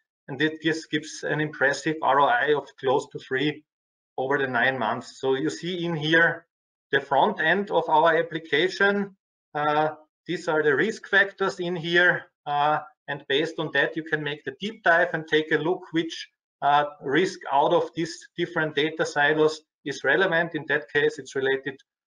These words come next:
uh, to a vibration sensor, but also at the percentage of cyber risks of the C M M S, of open work, uh, flows and so on. And also, of course, the data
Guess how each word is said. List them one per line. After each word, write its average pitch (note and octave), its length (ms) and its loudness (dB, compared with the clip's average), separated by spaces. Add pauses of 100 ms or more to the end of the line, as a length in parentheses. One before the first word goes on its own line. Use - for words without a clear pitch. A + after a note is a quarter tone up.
(160)
uh, C3 280 2
to C3 160 -4
a B2+ 80 2
vibration E3 520 0
sensor, D#3+ 540 -2
but C#3 100 -2
also D#3 600 2 (260)
at C#3 100 -4
the C#3 80 2
percentage D3 640 -2
of A#2 80 -8
cyber D#3 360 2
risks D#3 580 0
of C3+ 180 0 (100)
the C3 240 2 (280)
C C#3+ 220 -6
M C#3 120 -2
M C3 160 -2
S, D3+ 400 0 (300)
of C3 260 0
open D3+ 320 0
work, C#3 300 -2 (280)
uh, D3 260 2
flows D3 500 2 (120)
and C#3+ 140 -8
so - 160 -2
on. C#3+ 240 0 (240)
And C3 120 -10
also, C#3+ 380 0
of C3 140 0
course, C#3 340 0
the B2+ 140 -6
data C3 320 -4